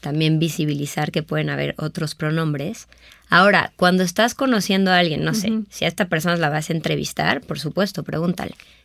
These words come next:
Speaker 1: "¿Cómo quieres que te nombre?". Y escucha cuando te diga la persona, "Soy Sam, soy doctora". Ah, perfecto.
Speaker 2: Y
Speaker 1: O sea,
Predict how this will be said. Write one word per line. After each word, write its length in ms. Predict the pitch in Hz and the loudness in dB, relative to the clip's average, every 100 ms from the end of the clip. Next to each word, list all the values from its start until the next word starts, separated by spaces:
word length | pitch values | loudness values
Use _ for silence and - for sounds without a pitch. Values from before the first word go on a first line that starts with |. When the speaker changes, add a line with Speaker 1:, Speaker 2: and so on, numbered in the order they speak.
| - | -4
Speaker 1:
"¿Cómo 260 | 180 185 | 0 2
quieres 260 | 180 180 175 | 2 2 0
que 120 | 170 | -4
te 120 | - | -2
nombre?". 640 | 175 220 233 220 214 214 226 - - - | 0 2 4 4 2 0 -2 -10 -20 -12
Y 100 | - | -2
escucha 540 | 160 - 190 202 - 190 | 0 0 2 2 2 0
cuando 280 | 160 147 156 | 0 -2 -2
te 100 | 160 | 2
diga 180 | 170 190 | 4 6
la 120 | 160 | 4
persona, 560 | 156 156 - 196 170 - | 0 -2 0 0 0 -4
"Soy 480 | - - 156 156 160 | -14 -6 0 2 2
Sam, 580 | 156 - 190 185 165 151 | 0 4 6 6 4 0
soy 300 | 147 160 160 | -4 -2 0
doctora". 680 | 165 156 - 190 185 - - _ | 0 -2 2 4 4 2 -4 _
Ah, 200 | - - - | -10 -10 -8
perfecto. 520 | 202 - 175 - - - _ - | -12 -6 -8 -8 -20 -20 _ -14
Speaker 2:
Y 140 | 175 | -8
Speaker 1:
O 40 | 175 | 0
sea, 180 | 175 | 0